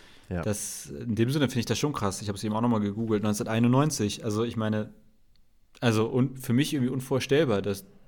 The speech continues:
Speaker 2: dass zu der Zeit noch Frauenordinationen teilweise oder in einer Landeskirche nicht erlaubt war. Das, naja.
Speaker 1: Ja.
Speaker 2: Ich schüttel mal den Kopf jetzt hier innerlich.
Speaker 1: Genau, schüttel einfach mal den Kopf für uns alle.
Speaker 2: Ja.
Speaker 1: Ähm,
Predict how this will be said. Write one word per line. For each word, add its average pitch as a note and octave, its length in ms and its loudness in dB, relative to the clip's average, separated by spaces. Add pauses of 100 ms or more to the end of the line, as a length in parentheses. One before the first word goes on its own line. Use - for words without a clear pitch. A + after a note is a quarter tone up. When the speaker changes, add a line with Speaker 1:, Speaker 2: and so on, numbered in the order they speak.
(120)
Speaker 2:
dass G2+ 260 0 (160)
zu - 180 -8
der A#2+ 200 2
Zeit A#2+ 260 0
noch A2+ 260 -6 (600)
Frauenordinationen A#2 880 0
teilweise A2+ 720 -4
oder G#2+ 180 2
in G#2 100 0
einer A2+ 460 0
Landeskirche A2 580 -2
nicht G#2+ 140 -6
erlaubt A#2+ 320 -4
war. G2+ 140 0
Das, G2 100 0 (1040)
naja. G2 320 -6 (800)
Speaker 1:
Ja. - 100 -6
Speaker 2:
Ich D3+ 140 0
schüttel E3 240 8
mal G#2+ 100 4
den G2+ 140 2
Kopf - 240 -2
jetzt G2 140 -4
hier G2+ 120 0
innerlich. G2 260 0
Speaker 1:
Genau, A#2 260 6
schüttel D3+ 280 8
einfach C3 220 8
mal G#2+ 120 8
den F#2 140 2
Kopf A#2+ 260 2
für - 160 -6
uns G2 200 -4
alle. F2+ 280 2 (720)
Speaker 2:
Ja. F#2+ 200 8
Speaker 1:
Ähm, F#2 320 4